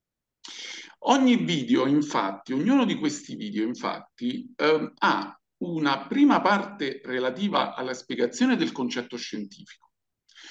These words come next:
una seconda parte che riguarda l'attività di laboratorio, e un, un, una terza parte che, ehm, parla, diciamo, discute delle applicazioni di questi concetti scientifici alla vita reale.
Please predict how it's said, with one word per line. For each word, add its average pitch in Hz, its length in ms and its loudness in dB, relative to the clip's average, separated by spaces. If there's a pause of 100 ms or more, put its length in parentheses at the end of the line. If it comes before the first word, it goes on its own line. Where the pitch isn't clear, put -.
(200)
una 135 220 -2
seconda 196 500 4
parte 127 800 0 (300)
che 165 340 8
riguarda 160 580 0
l'attività 135 640 -4
di 135 220 -4
laboratorio, 117 1200 -2 (720)
e 226 400 2
un, 208 320 2
un, 226 420 0
una 214 260 0
terza 254 320 2
parte 190 340 -2
che, 147 240 2
ehm, 147 840 -4
parla, 190 420 -2
diciamo, 156 800 0
discute 175 540 0
delle 156 240 6
applicazioni 160 1040 0
di 131 160 -10
questi 156 320 0
concetti 139 500 -6
scientifici 180 560 -2
alla 123 160 0
vita 107 240 -4
reale. - 380 -10